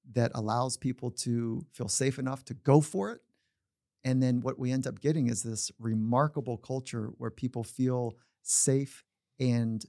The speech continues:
trusted and encouraged and challenged to show up to be great for each other. And it almost sounds like I'm, like,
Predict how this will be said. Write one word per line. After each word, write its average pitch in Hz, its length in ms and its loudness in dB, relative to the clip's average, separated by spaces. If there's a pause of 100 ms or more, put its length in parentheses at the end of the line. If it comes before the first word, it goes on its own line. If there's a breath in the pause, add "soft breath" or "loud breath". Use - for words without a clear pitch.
trusted 143 580 -2 (300)
and 120 140 2
encouraged 135 800 -2 (180)
and 104 200 -2
challenged 135 640 0 (420)
to 113 80 -2
show 139 320 2
up 127 160 -4
to - 80 -18
be 104 180 -2
great - 640 -6 (1120)
for 110 180 0
each 113 180 -4
other. - 260 -8 (320)
And 143 120 2
it 151 180 -2
almost 220 360 2
sounds 160 320 -2
like 135 180 0
I'm, 127 200 -2
like, 113 240 -2